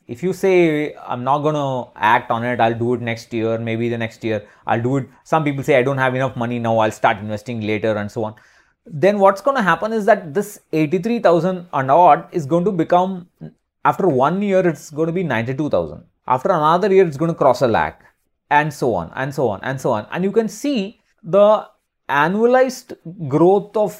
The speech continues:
this number with respect to the current result of eighty-three thousand is about eleven percent. And it's, it, it slowly becoming twelve percent. It's increasing. So you can, the inflation that we have,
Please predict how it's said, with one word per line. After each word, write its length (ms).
this 240
number 560
with 280
respect 480
to 80
the 100
current 460
result 320
of 160
eighty-three 400
thousand 480
is 340
about 260
eleven 240
percent. 320
And 200
it's, 520
it, 220
it 320
slowly 580
becoming 400
twelve 200
percent. 320
It's 200
increasing. 600
So 120
you 120
can, 240
the 180
inflation 760
that 160
we 80
have, 240